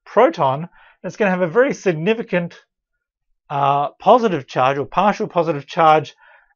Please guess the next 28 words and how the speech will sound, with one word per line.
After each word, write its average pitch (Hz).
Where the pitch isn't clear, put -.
at 214
that 170
primary 220
position. 131
And 170
so 254
this 269
transition 202
state 208
looks 240
very 226
much 208
like 170
the 180
primary 180
carbocation 143
that 165
it's 180
closely 175
associated 151
with 127
in 131
energy 190
and 151
along 151
the 147
reaction 147
pathway. 156